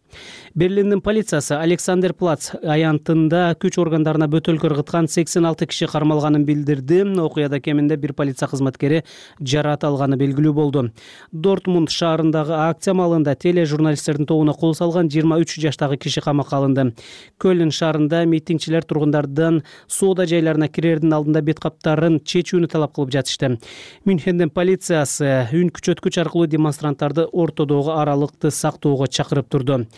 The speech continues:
Митингчилер Германия соңку бир канча аптадан бери карантин чараларын жумшартып жатканына карабай чектөөлөргө нааразылык билдиришти. Германияда баш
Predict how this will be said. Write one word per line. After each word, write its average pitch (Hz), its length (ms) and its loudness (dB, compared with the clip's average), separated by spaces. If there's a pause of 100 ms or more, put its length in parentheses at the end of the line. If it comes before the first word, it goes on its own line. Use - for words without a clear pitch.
(360)
Митингчилер 190 580 0
Германия 165 540 2
соңку 170 240 -2
бир 160 240 0
канча 175 300 0
аптадан 151 320 0
бери 139 120 0
карантин 151 460 -2
чараларын 156 560 0
жумшартып 147 480 -2
жатканына 165 400 0
карабай 170 320 0
чектөөлөргө 143 640 0
нааразылык 143 640 0
билдиришти. 135 720 0 (800)
Германияда 175 720 0
баш 160 240 -4